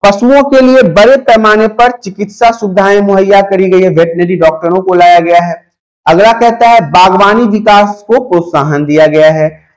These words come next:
मौसम विज्ञान और मौसम का पूर्वानुमान लगाने के लिए क्षेत्र में काफी अनुसंधान एवं विकास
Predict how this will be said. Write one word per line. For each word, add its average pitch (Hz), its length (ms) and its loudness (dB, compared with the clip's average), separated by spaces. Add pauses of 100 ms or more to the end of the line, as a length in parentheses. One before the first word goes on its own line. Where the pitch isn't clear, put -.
मौसम 202 560 0
विज्ञान 190 520 -2
और 156 300 -2
मौसम 175 540 -2
का 151 280 0
पूर्वानुमान 190 960 0
लगाने 156 520 2
के 139 220 -4
लिए 117 340 -2
क्षेत्र 208 540 -10
में 127 200 -6
काफी 170 560 -2
अनुसंधान 139 640 -8
एवं 170 280 -6
विकास 139 400 -2